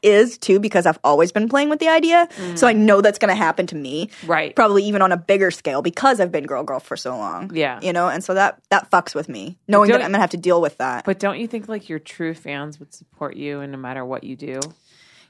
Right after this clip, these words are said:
Speaker 1: Yes and no. 'Cause I've, I've definitely lost fans that were supposed to be, like, my, like, people who literally had their walls plastered with me.
Speaker 2: Mm-hmm.
Speaker 1: And then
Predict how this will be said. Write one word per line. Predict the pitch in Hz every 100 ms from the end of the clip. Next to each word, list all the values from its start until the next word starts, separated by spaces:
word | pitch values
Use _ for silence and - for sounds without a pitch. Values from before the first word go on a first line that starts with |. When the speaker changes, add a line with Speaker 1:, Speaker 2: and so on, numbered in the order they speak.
| -
Speaker 1:
Yes | 285 240 -
and | 269 302
no. | 330 427 294 _ _ _ -
'Cause | 214 202
I've, | 156 185 208 -
I've | 127 208 190
definitely | 214 175 214 160 190 202
lost | 190 170 202 -
fans | - 214 202 226 240 240 -
that | 202 170
were | 180
supposed | - 170 -
to | 170
be, | 175
like, | 170 165
my, | 170 156 147 - - -
like, | 175
people | - 247
who | 233 233
literally | 196 214 220 208
had | 185 185 185
their | 170 170
walls | 170 180 180 180
plastered | - - 165 175 - 240
with | 285 330
me. | 339 392 403 -
Speaker 2:
Mm-hmm. | 170 160 147 -
Speaker 1:
And | 214 202
then | 196 190 180 175